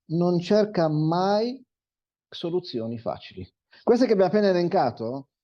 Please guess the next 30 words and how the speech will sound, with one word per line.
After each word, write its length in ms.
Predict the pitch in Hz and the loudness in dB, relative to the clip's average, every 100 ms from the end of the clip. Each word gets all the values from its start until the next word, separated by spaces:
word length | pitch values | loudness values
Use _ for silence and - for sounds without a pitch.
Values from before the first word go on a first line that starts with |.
| _ _ | _ _
sono 220 | - 190 | -4 0
soluzioni 400 | 202 202 214 202 | 0 0 -2 -2
facili. 380 | 208 196 156 165 | 0 -2 -4 -8
"Eh, 160 | 160 | -8
Dio 160 | 160 185 | -4 -4
non 100 | 170 | -4
esiste, 380 | 151 147 131 113 | -8 -8 -8 -6
non 160 | 123 | -4
è 20 | |
colpa 220 | 123 117 110 | -4 -4 -6
sua. 280 | - 90 90 _ _ _ _ _ _ _ _ | -6 -8 -8 _ _ _ _ _ _ _ _
Dio 360 | - 139 175 160 | 0 4 4 4
c'è, 260 | 156 165 | 2 2
ma 180 | 143 120 | 2 0
dormiva. 560 | 117 117 107 107 92 92 _ _ _ _ | -2 -4 -4 -6 -8 -14 _ _ _ _
Eh, 600 | - 127 127 135 139 143 143 | -2 2 4 4 2 0 -2
quelli 180 | 202 | 0
erano 160 | 175 143 | 2 0
peccatori, 580 | 160 170 165 165 160 135 | -4 -6 -4 -4 -2 -4
meritavano 520 | 135 139 143 143 135 | -6 -6 -6 -6 -8
di 80 | 127 | -10
morire." 480 | 123 117 107 98 _ _ _ _ _ _ | -14 -16 -20 _ _ _ _ _ _ _
Queste 220 | - 127 | -14 -10
sono 100 | 110 | -8
risposte 340 | 95 113 107 110 | -4 -4 0 2
molto 680 | 104 127 127 113 101 85 98 | 4 6 6 6 4 0 -4
semplici. 680 | - 98 87 92 - 87 - _ _ _ - | -2 -2 -2 -8 -8 -10 -12 _ _ _ -2
Non, 720 | 101 98 98 87 92 92 95 - _ - - - | 0 2 2 0 -2 -4 -8 -12 _ -20 -18 -2
invece 260 | - 135 135 | 2 4 4
c'è, 400 | 123 113 - | 4 2 0